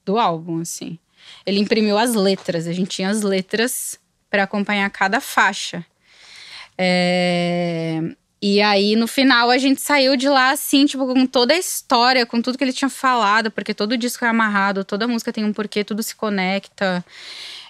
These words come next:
É... a gente já saiu de lá, assim, com um milhão de ideias, sabe? É... e, e aí,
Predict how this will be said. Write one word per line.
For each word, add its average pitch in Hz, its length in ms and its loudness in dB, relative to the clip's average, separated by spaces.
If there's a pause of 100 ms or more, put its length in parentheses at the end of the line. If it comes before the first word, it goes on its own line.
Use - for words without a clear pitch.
É... 190 880 4
a 226 140 4
gente 277 220 4
já 302 80 0
saiu 302 220 2
de 294 120 0
lá, 302 280 4
assim, 320 240 2
com 330 140 2
um 311 80 4
milhão 381 460 6
de 247 100 2
ideias, 165 420 -2
sabe? 165 580 -4 (920)
É... 170 1000 -2 (380)
e, 180 1300 -4
e 202 180 0
aí, 208 680 0